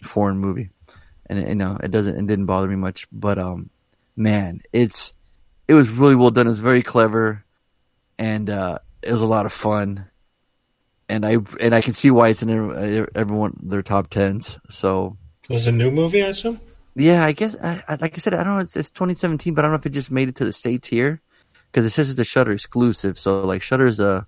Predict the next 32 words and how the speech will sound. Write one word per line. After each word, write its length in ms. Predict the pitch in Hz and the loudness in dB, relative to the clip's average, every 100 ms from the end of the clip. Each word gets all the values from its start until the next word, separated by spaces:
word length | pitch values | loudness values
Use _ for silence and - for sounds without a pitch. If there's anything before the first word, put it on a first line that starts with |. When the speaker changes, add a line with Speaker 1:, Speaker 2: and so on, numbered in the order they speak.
| _ _ _ _ _ | _ _ _ _ _
Speaker 1:
it's 180 | - - | -6 -4
like 140 | 98 | -2
a 60 | 95 | 0
Netflix 400 | 104 - 117 - | -2 -2 -4 -4
streaming 260 | - 120 | -4 -4
service, 280 | 117 120 120 | -2 -4 -4
but 220 | - 92 - | -2 -4 -2
for, 80 | 82 | -6
like, 180 | - - - | -6 -10 -14
just 160 | 104 | -12
horror 220 | - 110 117 | -2 0 2
movies. 420 | 127 139 143 - _ _ _ - | -2 -2 -6 -14 _ _ _ -6
Speaker 2:
Hmm. 320 | 123 95 90 | -4 -2 -6
Speaker 1:
So 180 | - 98 | -6 -2
they'll 120 | 95 | 0
have, 200 | 101 101 | 0 -2
like, 160 | 95 92 | -2 -6
their 160 | 90 95 | -4 -2
own 200 | 95 92 | -4 -6
original, 460 | - 95 98 101 95 | -6 -6 -4 -4 -4
like, 180 | 92 - | -6 -6
shows, 300 | - 107 101 | 0 2 2
like, 120 | 98 - | -2 -6
like 140 | 107 - | -10 -10
the 80 | |
Creepshow 420 | - 131 127 151 135 | -4 -2 0 0 0
T 140 | 147 | -2
V 100 | 139 | -4
series 360 | 131 139 135 127 | -2 -2 -2 -6
exclusive 500 | - - 127 135 - | -10 -6 -4 -4 -4
on 100 | 131 | -4
Shudder, 380 | 127 131 131 135 | -2 -4 -2 -6